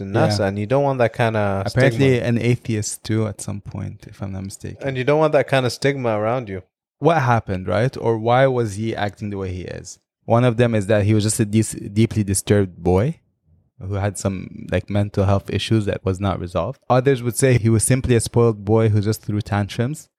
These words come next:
Speaker 2: and wanted attention or just avoid going to school. And the Latin that he spoke was just something he would hear and just repeat back.
Speaker 1: Mm-hmm.
Speaker 2: According to Mark, oh, fuck that name, Mark Obsasnik.
Speaker 1: Okay.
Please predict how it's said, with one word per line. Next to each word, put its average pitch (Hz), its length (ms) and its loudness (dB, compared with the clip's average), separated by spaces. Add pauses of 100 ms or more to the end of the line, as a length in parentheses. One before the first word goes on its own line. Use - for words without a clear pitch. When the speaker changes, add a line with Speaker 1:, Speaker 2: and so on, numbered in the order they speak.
(140)
Speaker 2:
and 110 200 2
wanted 117 260 2
attention 110 560 2
or 113 80 2
just 107 220 0
avoid 101 300 2
going 104 180 0
to 101 140 -4
school. 110 440 -2
And 120 180 0
the 117 60 2
Latin 131 420 2
that 113 120 4
he 107 120 4
spoke 120 440 0
was 110 100 2
just 110 160 -2
something 117 300 -2
he 98 240 -2
would 98 160 0
hear 104 400 4
and 101 180 -2
just 104 180 -2
repeat - 560 0
back. 107 420 -2 (140)
Speaker 1:
Mm-hmm. 117 220 -16
Speaker 2:
According 127 520 0
to 113 200 2
Mark, 113 760 2 (160)
oh, - 300 -8
fuck - 420 -16
that - 180 -14
name, 90 400 -8
Mark 113 600 0
Obsasnik. - 800 -2 (240)
Speaker 1:
Okay. 98 260 -6